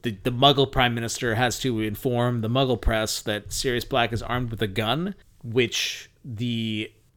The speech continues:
Daily Prophet describes as a metal wand that Muggles use to kill each other.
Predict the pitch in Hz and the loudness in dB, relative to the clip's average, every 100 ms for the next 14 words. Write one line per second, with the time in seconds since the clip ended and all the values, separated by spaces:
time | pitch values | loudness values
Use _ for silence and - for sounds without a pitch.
0 | - 131 123 - 131 127 123 - 131 123 | 2 2 2 4 2 4 -2 2 4 4
1 | 113 139 131 123 123 151 180 139 147 147 | 2 0 2 4 4 6 6 8 6 6
2 | 117 107 101 123 123 123 127 110 117 127 | 4 0 -4 -2 0 2 2 2 2 2
3 | 113 113 - 147 131 104 107 90 - 190 | 0 -4 0 2 2 0 -6 -4 0 0